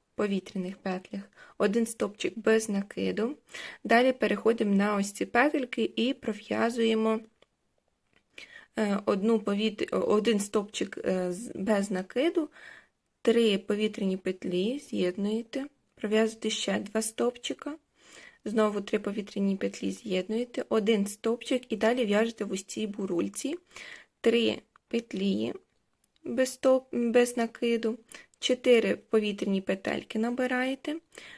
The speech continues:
пров'язуєте щ-, е, тоді з'єднуєте, пров'язуєте ще дві, е, петлі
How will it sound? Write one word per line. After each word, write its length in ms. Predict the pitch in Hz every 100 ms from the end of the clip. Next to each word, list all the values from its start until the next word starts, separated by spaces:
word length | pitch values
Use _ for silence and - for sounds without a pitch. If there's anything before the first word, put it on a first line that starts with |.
| -
пров'язуєте 1000 | 240 240 262 233 214 214 208 196 190 -
щ-, 320 | 196 - - -
е, 200 | 208 196
тоді 240 | 196 214 202
з'єднуєте, 680 | - 185 180 196 233 247 262
пров'язуєте 840 | - 233 226 226 233 208 202 208
ще 440 | 202 - - 208 220 - - - - _
дві, 500 | 240 202 208 196 -
е, 280 | - 196 190 190
петлі 420 | 202 208 226 190